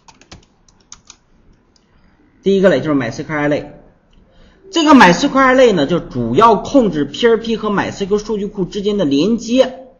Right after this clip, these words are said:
还有选择数据库，向数据库服务器发送S Q L语句儿，以及设置字符集等等，也就是和连接有关的类。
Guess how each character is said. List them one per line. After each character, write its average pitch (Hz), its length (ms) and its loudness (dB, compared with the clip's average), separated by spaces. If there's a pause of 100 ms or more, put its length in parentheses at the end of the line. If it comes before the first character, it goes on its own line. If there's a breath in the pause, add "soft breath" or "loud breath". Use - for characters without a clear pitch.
(360 soft breath)
还 185 140 0
有 170 140 4
选 139 280 0
择 156 80 2
数 233 160 -2
据 180 140 4
库， - 320 -2 (200 loud breath)
向 233 240 0
数 240 200 -4
据 226 100 -6
库 226 220 -4
服 - 260 -6
务 214 80 0
器 220 160 -6
发 208 220 0
送 208 100 -2
S 220 180 -2
Q 226 120 -4
L 196 40 2
语 127 100 0
句 127 120 -4
儿， - 300 0 (160 loud breath)
以 135 160 -4
及 180 160 -6
设 226 200 0
置 208 140 0
字 226 200 -8
符 196 100 -6
集 185 240 -6
等 131 260 -2
等， 107 280 -8 (1000)
也 127 140 -4
就 151 100 0
是 151 240 -6 (360 loud breath)
和 - 680 -2 (760)
连 180 320 2
接 233 500 -6 (360)
有 127 220 0
关 147 280 0
的 - 320 -2 (140)
类。 135 280 -8